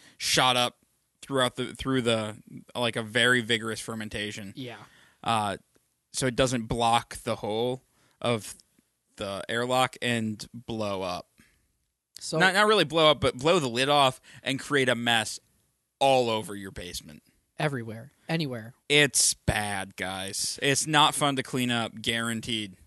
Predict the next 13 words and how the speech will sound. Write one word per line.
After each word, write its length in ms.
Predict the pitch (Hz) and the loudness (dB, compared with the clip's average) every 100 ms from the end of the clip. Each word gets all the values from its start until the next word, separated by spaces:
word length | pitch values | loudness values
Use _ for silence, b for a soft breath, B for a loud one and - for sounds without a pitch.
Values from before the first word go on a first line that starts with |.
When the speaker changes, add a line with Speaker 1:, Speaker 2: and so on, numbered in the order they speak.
| _ _ _ _ _ | _ _ _ _ _
Speaker 2:
So 320 | - 156 156 - - | -2 0 0 -4 0
Speaker 1:
I've 200 | 147 170 | 2 4
had, 260 | 185 165 139 | 4 4 4
I, 200 | 143 - _ | 2 2 _
I 100 | 123 | -2
actually 260 | 139 - 135 | 0 0 -2
had 160 | 139 131 | 0 0
a, 420 | 123 120 113 - _ b b b b | 2 2 0 -8 _ b b b b
I 120 | - 127 | -2 0
had 200 | 131 127 | 2 4
a 360 | 123 120 117 - | 4 2 0 -4
fermentation 560 | 131 127 - 120 123 | -2 -2 0 -2 -2
once 260 | 120 113 | -6 -8